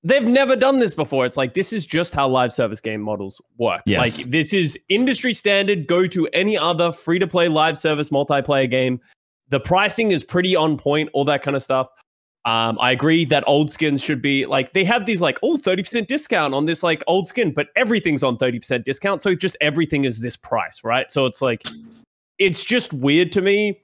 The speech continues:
Speaker 1: that they're charging so much for those ones. I think the new skins, like the Greek ones coming in, yeah, we'll charge fifteen, twenty bucks for those. That's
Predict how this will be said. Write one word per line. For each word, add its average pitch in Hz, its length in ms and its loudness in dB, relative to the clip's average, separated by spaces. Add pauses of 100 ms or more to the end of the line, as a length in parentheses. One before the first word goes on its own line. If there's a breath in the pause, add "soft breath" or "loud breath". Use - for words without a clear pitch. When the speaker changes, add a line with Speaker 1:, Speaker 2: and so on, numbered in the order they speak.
(240)
Speaker 1:
that 135 200 0
they're 127 200 2
charging 131 440 0
so 127 200 0
much 120 260 -2
for 127 120 -4
those 120 260 0
ones. 185 220 0 (140)
I 226 160 4
think 233 400 -4
the 156 80 2
new 175 200 2
skins, 208 320 -2
like 156 120 -2
the 135 80 -2
Greek 160 260 0
ones 185 180 2
coming 180 280 2
in, 190 200 -2 (280 soft breath)
yeah, 277 80 4
we'll 170 100 2
charge 262 340 2
fifteen, 208 380 2
twenty 160 220 2
bucks 139 260 0
for 139 80 -4
those. 113 300 -2
That's - 420 -2